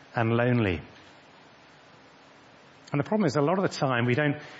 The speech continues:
also feel we need God to be with us. We feel we can cope with this ourselves. We can do this in our own strength. Well, God still had some work to do in Jacob, and hopefully we'll see this morning, as Jacob did,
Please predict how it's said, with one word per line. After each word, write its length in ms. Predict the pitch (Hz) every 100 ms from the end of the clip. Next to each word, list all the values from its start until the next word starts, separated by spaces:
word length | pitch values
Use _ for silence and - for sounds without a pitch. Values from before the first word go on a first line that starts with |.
| - - - - - - -
also 280 | 175 165 131
feel 320 | - - 156
we 180 | 156 160
need 260 | 156 190 -
God 180 | 117
to 80 | -
be 100 | 139
with 160 | 131 156
us. 380 | 87 - - -
We 100 | 135
feel 200 | - 143
we 160 | 139
can 220 | 135 135
cope 320 | 131 - 185 -
with 80 |
this 180 | 110 -
ourselves. 560 | 120 - 139 113 95 -
We 60 |
can 140 | 120 117
do 200 | 135 131
this 360 | 104 - - - - - - - - -
in 120 | 123
our 140 | 113 110
own 160 | 110
strength. 600 | 98 - 113 101 90 - - - - - - - - - - - - - - - -
Well, 80 | 147
God 200 | 202 190
still 200 | - 165
had 140 | 143 139
some 180 | 143
work 260 | 139 165 165
to 120 | -
do 100 | 151
in 120 | 147
Jacob, 360 | 127 156 147 214 - - - - - - - -
and 100 | -
hopefully 240 | 127 175 156
we'll 100 | 131
see 160 | -
this 220 | 131 123 147
morning, 360 | 160 135 101 - - -
as 220 | 131 113
Jacob 360 | - 175 - 131
did, 200 | 101